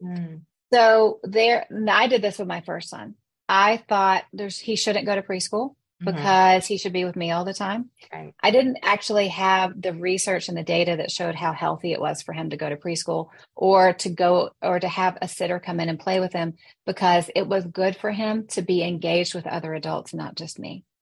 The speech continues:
Speaker 1: Mm.
Speaker 2: So that guilt of going, "What,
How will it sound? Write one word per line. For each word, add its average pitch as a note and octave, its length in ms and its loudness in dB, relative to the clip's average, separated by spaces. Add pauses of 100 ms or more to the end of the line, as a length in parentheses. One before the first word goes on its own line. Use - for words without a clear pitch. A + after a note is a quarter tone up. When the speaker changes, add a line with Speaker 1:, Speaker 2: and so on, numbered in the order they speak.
Speaker 1:
Mm. D#3+ 480 -10 (300)
Speaker 2:
So G3+ 240 2
that A3 500 2
guilt A3+ 380 0
of F#3 100 -8
going, F#3 300 -2
"What, G3 480 -4